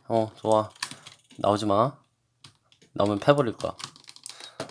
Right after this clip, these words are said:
뭔데요?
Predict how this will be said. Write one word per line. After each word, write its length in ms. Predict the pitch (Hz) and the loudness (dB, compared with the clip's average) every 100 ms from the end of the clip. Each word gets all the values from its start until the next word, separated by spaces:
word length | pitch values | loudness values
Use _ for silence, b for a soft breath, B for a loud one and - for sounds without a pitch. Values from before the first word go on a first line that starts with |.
| - - _ _ _ _ - _ _ _ - - - - _ - - - - _ _ _ _ _ _ _ _ _ - _ _ _ _ _ _ _ _ _ _ - | -18 -20 _ _ _ _ -20 _ _ _ -20 -20 -20 -20 _ -20 -20 -20 -20 _ _ _ _ _ _ _ _ _ -20 _ _ _ _ _ _ _ _ _ _ -8
뭔데요? 440 | 98 101 127 87 | -2 2 2 2